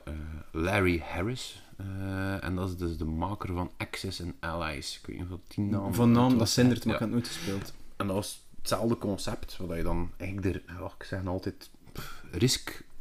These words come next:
Speaker 2: Mhm.
Speaker 1: maar dan in detail. In plaats van dat je zegt, ik ga één leger verplaatsen naar daar, ga je zeggen van, nee, ik ga, eh, drie infanterie, één tank, eh, een, een, twee gevechtsvliegers en een bomber van daar naar daar bewegen,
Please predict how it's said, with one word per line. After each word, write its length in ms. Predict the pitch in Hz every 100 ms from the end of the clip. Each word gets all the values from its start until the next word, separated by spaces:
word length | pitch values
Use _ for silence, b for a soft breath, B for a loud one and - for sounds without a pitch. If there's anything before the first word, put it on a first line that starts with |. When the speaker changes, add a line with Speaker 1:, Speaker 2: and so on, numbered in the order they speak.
| -
Speaker 2:
Mhm. 160 | - 95
Speaker 1:
maar 180 | 92 90
dan 160 | 95
in 100 | 90
detail. 300 | 78 - 87
In 80 | 82
plaats 200 | 85 82
van 100 | -
dat 100 | 85
je 60 | 82
zegt, 160 | 98
ik 100 | 87
ga 160 | - 85
één 220 | - 95 87
leger 380 | 80 90 101
verplaatsen 640 | - 82 78 78 - 90 80
naar 220 | 80 76
daar, 360 | 76 80 - -
ga 160 | 82
je 80 | 76
zeggen 200 | 82 90
van, 120 | 82
nee, 100 | 82
ik 140 | 90 -
ga, 220 | 82 78
eh, 120 | -
drie 320 | 71 76 85 -
infanterie, 640 | 80 - 80 78 85 85
één 300 | - 80 82
tank, 420 | - 78 90 - - -
eh, 100 | 76 76 78 64
een, 380 | 76 76 78 69
een, 260 | 78 78 73
twee 200 | 90 82
gevechtsvliegers 760 | 78 80 - - 85 90 -
en 120 | 80
een 140 | 78 76
bomber 460 | 78 82 82 90 B B B B B B -
van 220 | 85 80
daar 280 | 76 87 87
naar 220 | 76 78
daar 260 | 78 85
bewegen, 480 | 82 82 85 82 80